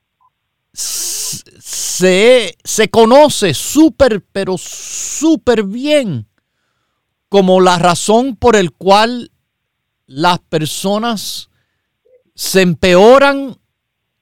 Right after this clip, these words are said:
eh, de la enfermedad cardíaca.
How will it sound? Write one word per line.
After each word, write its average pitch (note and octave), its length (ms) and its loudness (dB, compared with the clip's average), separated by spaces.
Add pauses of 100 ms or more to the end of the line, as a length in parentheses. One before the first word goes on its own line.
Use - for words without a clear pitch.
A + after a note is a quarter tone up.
(600)
eh, B2+ 680 -2
de C#3 220 -4
la E3+ 100 2
enfermedad E3 640 0
cardíaca. D#3 800 0